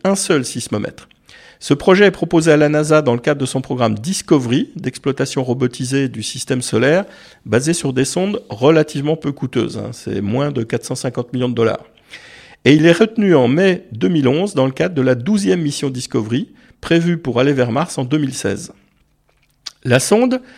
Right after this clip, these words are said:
désormais baptisée insight, est donc conçue et construite entre deux mille douze et deux mille quinze pour un lancement prévu en mars deux mille seize,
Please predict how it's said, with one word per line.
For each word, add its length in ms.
désormais 420
baptisée 420
insight, 640
est 100
donc 180
conçue 320
et 40
construite 460
entre 220
deux 160
mille 160
douze 220
et 60
deux 120
mille 160
quinze 340
pour 220
un 40
lancement 300
prévu 340
en 80
mars 280
deux 120
mille 140
seize, 380